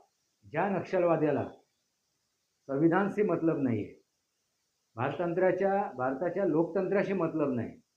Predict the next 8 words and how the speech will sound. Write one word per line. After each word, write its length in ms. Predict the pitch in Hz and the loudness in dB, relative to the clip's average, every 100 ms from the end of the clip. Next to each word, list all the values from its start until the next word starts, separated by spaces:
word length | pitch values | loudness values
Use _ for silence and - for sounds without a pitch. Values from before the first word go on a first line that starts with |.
| _ _ 143 | _ _ -20
असा 220 | 143 196 | -6 -4
तो 400 | 208 226 233 - _ _ _ _ | -2 -2 -4 -14 _ _ _ _
नक्षलवादी. 640 | 147 - 175 143 117 98 - - _ _ | -10 -4 -2 0 0 -2 -8 -20 _ _
ते 60 | 185 | -6
मानत 340 | 156 143 180 185 | 0 0 0 0
नाही, 220 | 170 123 | -2 0
जुमानत 420 | 127 151 180 190 156 | 2 2 2 0 -4
नाही 220 | 131 98 | -6 -6